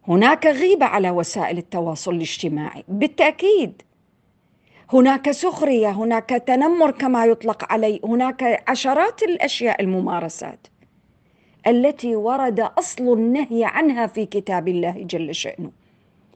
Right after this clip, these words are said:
وفي سنة حبيبه المصطفى صلى الله عليه وآله وسلم. وحين تنظر إلى طبيعة الأثر الممتد عبر الزمان والمكان من خلال النشر في وسائل التواصل،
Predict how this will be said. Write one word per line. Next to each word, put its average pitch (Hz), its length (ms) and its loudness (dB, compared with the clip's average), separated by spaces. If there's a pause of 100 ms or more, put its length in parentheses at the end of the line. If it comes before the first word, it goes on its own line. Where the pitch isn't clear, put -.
(320)
وفي 202 220 -2
سنة 269 420 0
حبيبه 170 540 -4
المصطفى 160 580 -8
صلى 156 300 -6
الله 156 420 -8
عليه 160 380 -8
وآله 185 280 -10
وسلم. - 480 -12 (760)
وحين 311 540 2
تنظر 269 400 0
إلى 240 320 -2
طبيعة 254 600 -2
الأثر 285 480 0
الممتد 240 760 2
عبر 277 460 2
الزمان 269 640 2
والمكان 214 840 0 (920)
من 202 140 4
خلال 277 480 6
النشر 339 460 0
في 240 200 -2
وسائل 220 460 -2
التواصل، 190 720 -6